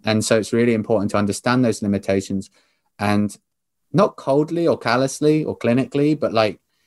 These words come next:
be able to just recognize that, recognize where your limitations end, where it's less about sharing lived experience and sharing thoughts and ideas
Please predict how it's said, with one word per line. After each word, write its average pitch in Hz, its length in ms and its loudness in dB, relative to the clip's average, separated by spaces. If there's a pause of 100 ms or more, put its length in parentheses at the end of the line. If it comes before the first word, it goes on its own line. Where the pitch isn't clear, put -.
(140)
be 123 140 0
able 170 260 2
to 160 120 -8
just 110 280 -6
recognize 113 720 0
that, 113 280 0 (260)
recognize 123 600 0
where 110 440 0
your 113 480 0 (120)
limitations 104 720 -2
end, 110 440 0 (440)
where 104 140 4
it's - 180 -6
less 113 300 0
about 104 360 0
sharing 110 760 0 (100)
lived 104 240 0
experience 110 600 0
and 95 100 -6
sharing 110 500 0
thoughts 110 460 0
and 101 100 0
ideas 104 480 2